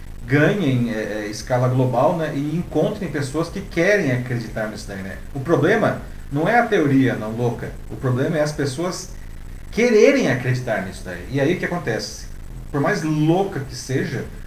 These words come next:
como dizer que telefonia celular transmite, é, coronavírus, as pessoas acreditam, não passa a ser verdade, elas querem acreditar,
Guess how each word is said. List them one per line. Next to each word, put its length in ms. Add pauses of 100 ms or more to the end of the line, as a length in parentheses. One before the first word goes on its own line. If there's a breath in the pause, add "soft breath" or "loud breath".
(180 loud breath)
como 180
dizer 300
que 460 (440)
telefonia 400
celular 380
transmite, 880
é, 280 (120)
coronavírus, 800 (420)
as 120
pessoas 280
acreditam, 440
não 60
passa 200
a 140
ser 40
verdade, 360
elas 180
querem 280
acreditar, 500